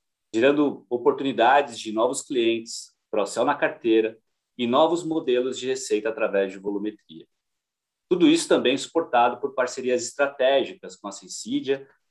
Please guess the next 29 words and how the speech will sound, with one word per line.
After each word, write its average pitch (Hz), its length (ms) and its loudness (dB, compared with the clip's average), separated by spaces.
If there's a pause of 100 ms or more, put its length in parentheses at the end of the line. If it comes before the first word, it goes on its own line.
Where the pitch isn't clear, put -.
a - 80 0
Microsoft 123 880 0 (320)
e 120 80 -6
também 101 580 2 (300)
com 110 80 0
a 107 60 2
Cellcoin. 113 580 -2 (640)
Além 160 260 4
disso, 160 440 0
nos 131 120 -10
tornamos 147 400 0
autoridades 156 680 -2
no 113 80 -8
assunto, - 340 -16 (180)
com 104 80 -12
destaques 127 460 -2
relevantes 143 680 0
na 117 120 -6
mídia 107 420 -4
online, 123 580 0 (120)
impressa 123 680 -2 (280)
e 117 60 -16
também 104 560 -4 (320)
televisiva. 107 640 -4 (1040)
Seguindo 226 320 -4
para 165 180 4
o - 20 2
slide 135 300 0
sete, - 600 -2